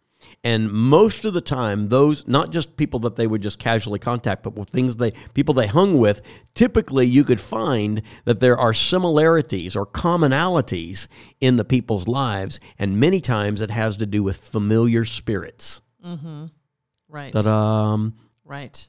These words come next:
Speaker 1: And then you can deal with a lot of things all at one time
Speaker 2: Mm-hmm.
Speaker 1: because spirits attract each other.
Speaker 2: Mm-hmm.
Speaker 1: And so if you have somebody that has an adulterous spirit in them,
Speaker 2: Mm-hmm.
Speaker 1: you know,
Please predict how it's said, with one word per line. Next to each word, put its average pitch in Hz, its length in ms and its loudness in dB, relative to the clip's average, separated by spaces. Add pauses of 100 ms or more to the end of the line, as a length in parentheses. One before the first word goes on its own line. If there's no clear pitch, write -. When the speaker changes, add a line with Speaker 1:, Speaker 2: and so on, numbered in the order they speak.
Speaker 1:
And 135 200 2
then 117 140 4
you 135 160 8
can 143 200 4
deal 147 340 6
with 113 180 2
a 104 80 -2
lot 117 360 0
of 113 100 -4
things 127 400 0
all 127 260 -2
at 120 80 -4
one 107 280 -6
time - 420 -12 (260)
Speaker 2:
Mm-hmm. 170 180 -10
Speaker 1:
because 110 300 0
spirits 156 640 2
attract - 580 -8
each 95 220 -8
other. - 320 -12 (240)
Speaker 2:
Mm-hmm. 180 180 -14
Speaker 1:
And 135 140 -2
so 165 240 -2
if 135 160 -4
you 180 160 0
have 135 180 -2
somebody 156 540 0
that 107 180 -4
has 123 240 -4
an 113 80 -4
adulterous 101 640 -2
spirit - 600 -4
in 165 260 -4
them, 87 300 -12 (340)
Speaker 2:
Mm-hmm. 156 180 -20 (140)
Speaker 1:
you 123 120 2
know, 101 200 -2